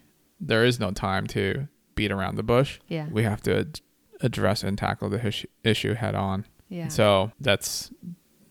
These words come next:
Speaker 1: probably, you know, that's the stark difference between you and I when it comes to
Speaker 2: Hmm.
Speaker 1: addressing conflict or emotions or,
Speaker 2: Mm-hmm.
Speaker 1: you know, communicating experiences. And like, "Oh, how was that?"
Speaker 2: Mm-hmm.
Speaker 1: "Oh, that was fine."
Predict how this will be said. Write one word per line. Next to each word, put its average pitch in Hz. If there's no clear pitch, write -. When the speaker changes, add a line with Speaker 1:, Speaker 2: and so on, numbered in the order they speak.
Speaker 1:
probably, 98
you 98
know, 98
that's 98
the -
stark -
difference 131
between 120
you 113
and 117
I 117
when 135
it 120
comes 107
to 113
Speaker 2:
Hmm. 170
Speaker 1:
addressing 113
conflict 107
or 101
emotions 104
or, 107
Speaker 2:
Mm-hmm. 151
Speaker 1:
you 123
know, 101
communicating 104
experiences. 101
And 110
like, 104
"Oh, 139
how 135
was -
that?" 135
Speaker 2:
Mm-hmm. 160
Speaker 1:
"Oh, -
that 151
was 143
fine." 139